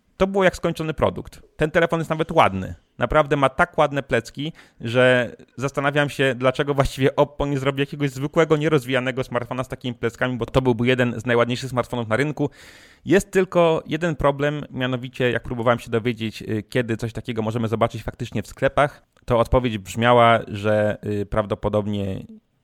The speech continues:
nigdy w tej formie, w tej konkretnej formie, a w jakiejś takiej trochę, wiadomo, uproszczonej, urynkowionej, to jeszcze kilka lat musi minąć, bo ten mechanizm jest tak skomplikowany i jeszcze podobno dosyć kruchy. Ja tego nie czułem, ale wiecie, tam na normę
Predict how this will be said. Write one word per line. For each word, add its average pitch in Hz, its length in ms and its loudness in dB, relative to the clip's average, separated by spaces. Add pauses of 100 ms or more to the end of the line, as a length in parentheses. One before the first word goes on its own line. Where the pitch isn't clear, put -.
(120)
nigdy 127 440 -2 (100)
w - 100 -20
tej 107 140 0
formie, 127 440 2 (280)
w - 60 -14
tej 117 140 2
konkretnej 120 440 -2
formie, 135 360 0 (580)
a 113 640 2 (120)
w 113 80 -10
jakiejś 120 240 -2
takiej 117 360 -4
trochę, 113 260 -6 (100)
wiadomo, 113 300 2
uproszczonej, 135 640 -2
urynkowionej, 120 600 0
to 110 120 -2
jeszcze 110 220 -2
kilka 117 300 -6
lat 110 160 0
musi 110 220 -6
minąć, 104 280 -2
bo 98 120 -6
ten 110 140 -4
mechanizm 110 520 -2
jest 104 160 -8
tak 156 180 0
skomplikowany 120 800 0 (420)
i 139 300 -4
jeszcze 180 300 -2
podobno 165 440 -2
dosyć 151 280 -10
kruchy. 139 220 -2
Ja 139 80 4
tego 147 180 -2
nie 143 120 -2
czułem, 120 320 2
ale 113 240 2
wiecie, 131 220 -4
tam 113 200 -2
na 113 220 0
normę 120 500 0